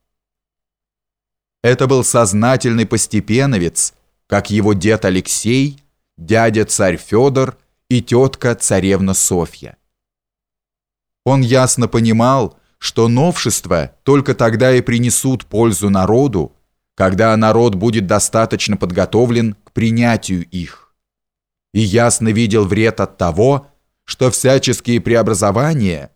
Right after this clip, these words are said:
по своему существу полезнейшие, только насаждались, но не упрочивались и не внедрялись. Для царевича Алексея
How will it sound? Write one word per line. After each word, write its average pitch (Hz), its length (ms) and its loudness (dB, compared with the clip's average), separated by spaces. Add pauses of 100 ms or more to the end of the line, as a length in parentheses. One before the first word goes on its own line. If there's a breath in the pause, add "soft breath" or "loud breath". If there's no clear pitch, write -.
(180)
по 120 100 0
своему 120 380 0
существу 113 600 -2
полезнейшие, 98 920 -2 (420)
только 143 320 2
насаждались, 123 1040 -2 (400)
но 127 220 2
не 165 140 2
упрочивались 120 1000 0 (140)
и 104 100 0
не 110 140 2
внедрялись. 92 920 -2 (1700)
Для 127 240 2
царевича 143 640 2
Алексея 135 800 -2